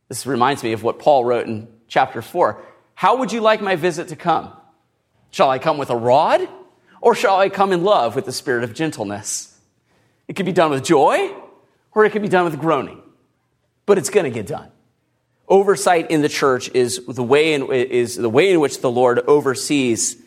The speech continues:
uh, uh, cares for his flock through these under-shepherds. So it's a two-way street. We both have responsibilities, both leaders as well as, uh, uh, the, the church itself.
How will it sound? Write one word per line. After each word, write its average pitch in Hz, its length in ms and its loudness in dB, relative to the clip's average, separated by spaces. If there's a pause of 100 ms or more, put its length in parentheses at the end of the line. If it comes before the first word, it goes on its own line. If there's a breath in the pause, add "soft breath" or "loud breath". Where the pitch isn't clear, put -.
(280 soft breath)
uh, - 40 -6
uh, 110 540 2 (100)
cares 165 520 0
for 127 220 -2
his 127 220 -8
flock 120 360 2
through 151 440 0
these 123 460 -4 (120)
under-shepherds. 117 640 -2
So 220 80 0
it's 226 120 -8
a 226 60 -12
two-way - 320 -2
street. 101 360 -12 (680)
We 143 100 -2
both 190 420 2
have 190 220 0
responsibilities, 120 760 -4
both 110 220 -2
leaders 156 480 -4
as 123 220 -4
well 110 420 2
as, 104 480 -4 (500)
uh, 117 40 -4
uh, 101 640 -4
the, 110 160 -6
the 120 180 -6
church 110 460 -6
itself. 101 640 -6